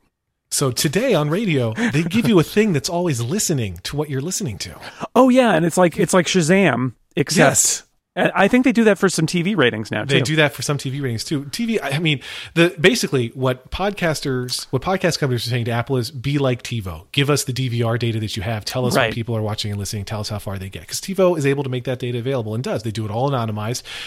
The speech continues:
Speaker 1: And, uh, as a soul-sucking advertising salesperson, that's the data I want. Like, I would love to have
Speaker 2: <laughs>
Speaker 1: anonymized bulk data of who got where. But with radio, they're, <laughs> they're, they're,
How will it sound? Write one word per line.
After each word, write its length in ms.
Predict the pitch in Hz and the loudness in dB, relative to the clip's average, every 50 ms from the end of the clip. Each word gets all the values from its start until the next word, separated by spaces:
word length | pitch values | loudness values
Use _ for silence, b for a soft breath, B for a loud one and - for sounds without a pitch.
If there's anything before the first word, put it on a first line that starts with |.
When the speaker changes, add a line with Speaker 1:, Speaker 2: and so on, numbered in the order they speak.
| B B | B B
Speaker 1:
And, 240 | 131 123 117 113 117 - _ | -4 -2 -2 -4 -6 -8 _
uh, 320 | - 147 - - - 156 156 | -14 -14 -14 -14 -12 -10 -8
as 220 | 156 143 135 123 123 | -4 -4 -2 -2 0
a 60 | 127 | 0
soul-sucking 640 | - - 147 139 143 - 151 139 - 143 131 131 131 | 0 0 0 0 0 0 -2 -2 -2 -2 -4 -4 -4
advertising 600 | 127 127 131 127 127 - - 131 131 120 127 123 | -2 -2 -2 -2 -2 -2 -2 -2 -2 -2 -2 -4
salesperson, 560 | - - 135 135 135 135 - 160 151 156 151 147 | -4 -2 -2 -2 -2 -2 -4 -4 -4 -4 -6 -4
that's 200 | - 123 123 - | -4 -4 -4 -2
the 60 | - 117 | -2 0
data 200 | 120 117 113 104 | 0 0 0 0
I 120 | 98 107 | -2 -4
want. 300 | 101 90 85 - - _ _ | -6 -6 -10 -14 -18 _ _
Like, 140 | 120 113 104 | -6 -2 0
I 60 | 131 131 | 2 2
would 100 | 120 113 | 2 2
love 160 | 127 135 - | 2 2 2
to 60 | - | 2
have 200 | 110 120 117 - | 2 2 2 2
Speaker 2:
<laughs> 40 | 110 | 4
Speaker 1:
anonymized 500 | 123 131 143 143 143 139 139 131 - - | 4 4 4 4 4 4 2 2 0 -2
bulk 220 | - 127 123 123 - | -4 -4 -4 -2 -2
data 260 | 127 110 107 117 117 | -4 -4 -4 -4 -6
of 120 | 107 98 - | -6 -6 -6
who 120 | 123 120 | -6 -6
got 200 | 120 117 104 104 | -4 -6 -6 -6
where. 260 | 101 82 57 - - B B B B B B B B B B B B B B | -8 -12 -14 -16 -18 B B B B B B B B B B B B B B
But 340 | - 131 135 127 123 123 - _ _ _ _ _ _ _ _ | 0 2 2 2 2 0 -6 _ _ _ _ _ _ _ _
with 180 | - 143 135 120 | -2 0 0 4
radio, 440 | 117 147 185 208 170 143 127 127 127 | 4 4 4 4 4 4 4 4 4
they're, 180 | 131 151 139 | 4 4 4
<laughs> 260 | 131 131 123 - - 233 | 4 2 0 -2 -2 -2
they're, 420 | 226 202 147 139 170 170 185 180 | -4 0 2 4 4 4 4 2
they're, 280 | 160 147 139 156 156 156 | 0 2 4 4 4 4